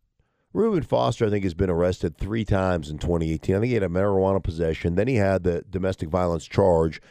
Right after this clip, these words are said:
And then, um, the young lady recanted her story. And apparently it's the same gal that he had a, a clause signed that he couldn't have visitors at the team. Like, that's what we've come to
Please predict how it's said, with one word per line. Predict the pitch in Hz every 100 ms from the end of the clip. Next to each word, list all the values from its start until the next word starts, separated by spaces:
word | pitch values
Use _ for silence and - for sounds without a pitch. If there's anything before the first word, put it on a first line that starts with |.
| - _ _
And | 101 95
then, | 104 98 95 - _ _ _ _ _ _
um, | - 92 87 87 - _ _ _ -
the | 104 95
young | 95 107 101
lady | 98 98 92 90 -
recanted | 98 90 - 117 107 92 78
her | 85
story. | - - 131 101 80 78 - -
And | 98
apparently | 90 - 147 107 87
it's | -
the |
same | 85 - 104 92
gal | 87 107 110 90 80 78 - _ _ _ _ _ _ _ -
that | 98 - _
he | - 127
had | 120 101
a, | 92 85 -
a | - 90
clause | - - 123 131 117 104
signed | - 90 87 87
that | 87
he | 95
couldn't | 107 104 98
have | 92
visitors | 78 87 110 92 85 80 78 - - -
at | 98 -
the |
team. | 78 - 104 98 - -
Like, | 123 - _ _ _ _ _ _ -
that's | 117 160 -
what | 160 131
we've | 110
come | - 98 92
to | 92 90 87